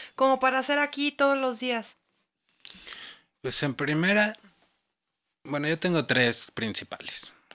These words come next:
Speaker 2: que urge hacer el cambio todos. Ponerte tu baño seco en vez de tirar el agua.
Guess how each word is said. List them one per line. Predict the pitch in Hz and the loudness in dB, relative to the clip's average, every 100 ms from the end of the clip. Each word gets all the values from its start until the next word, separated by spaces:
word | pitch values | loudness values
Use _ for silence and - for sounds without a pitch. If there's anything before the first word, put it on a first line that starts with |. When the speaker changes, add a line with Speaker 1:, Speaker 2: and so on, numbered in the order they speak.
| - | -10
Speaker 2:
que | 104 101 92 92 95 101 | -6 -4 -4 -2 -2 -2
urge | 107 110 - | -2 -4 -4
hacer | 110 110 | -4 -4
el | 98 98 | -6 -6
cambio | 95 107 110 104 | -6 -4 -4 -4
todos. | 101 - 80 - - - _ _ _ _ _ _ _ _ _ _ _ _ _ - - _ _ | -6 -8 -8 -10 -16 -18 _ _ _ _ _ _ _ _ _ _ _ _ _ -20 -20 _ _
Ponerte | - 101 104 101 | -6 -4 -4 -6
tu | 117 - 95 | -8 -8 -6
baño | 95 98 | -6 -6
seco | 101 110 - - _ _ _ | -6 -8 -12 -18 _ _ _
en | 104 98 | -10 -8
vez | 98 95 | -6 -6
de | 104 95 90 90 | -6 -6 -8 -10
tirar | - 92 101 | -10 -6 -4
el | 98 92 | -4 -6
agua. | 95 92 | -6 -8